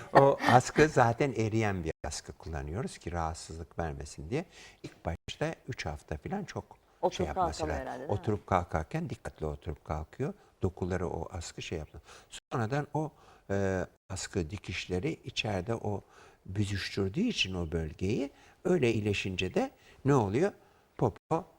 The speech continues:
Speaker 1: aynı zamanda da o sarkıklığı gidip kalkmış oluyor.
Speaker 2: Peki o kaslar ne oluyor? O sert sert mi
Speaker 1: Kasın
Speaker 2: oluyor?
Speaker 1: üstündeki. Kasın üstündeki.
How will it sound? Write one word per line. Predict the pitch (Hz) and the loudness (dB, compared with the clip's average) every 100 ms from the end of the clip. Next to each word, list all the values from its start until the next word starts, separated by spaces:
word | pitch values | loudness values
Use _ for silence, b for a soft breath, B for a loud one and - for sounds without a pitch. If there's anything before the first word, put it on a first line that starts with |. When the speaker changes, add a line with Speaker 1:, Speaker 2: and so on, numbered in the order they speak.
| _ - | _ -8
Speaker 1:
aynı | 131 104 | -4 -4
zamanda | 90 90 85 82 87 98 | -4 -6 -4 -6 -2 -2
da | 131 | -2
o | 95 | -6
sarkıklığı | - - 90 - - - 80 | -10 -4 -4 -4 -10 -4 -4
gidip | 85 87 165 - | -4 -4 -6 -8
kalkmış | - - - | -16 -12 -12
oluyor. | - B B B | -12 B B B
Speaker 2:
Peki | 214 233 | 4 6
o | 208 | 4
kaslar | - 190 - - 240 247 233 | 6 0 0 4 6 6 4
ne | |
oluyor? | 170 151 196 | 2 2 2
O | 247 | 0
sert | - 175 - | 2 2 2
sert | - 392 | 0 6
mi | |
Speaker 1:
Kasın | 117 240 | 8 8
Speaker 2:
oluyor? | - 156 | 4 4
Speaker 1:
üstündeki. | 143 135 92 80 - - _ _ _ _ _ | 0 0 -4 -6 -10 -18 _ _ _ _ _
Kasın | - - | -14 -8
üstündeki. | 98 - 80 73 71 - | -8 -8 -10 -10 -10 -12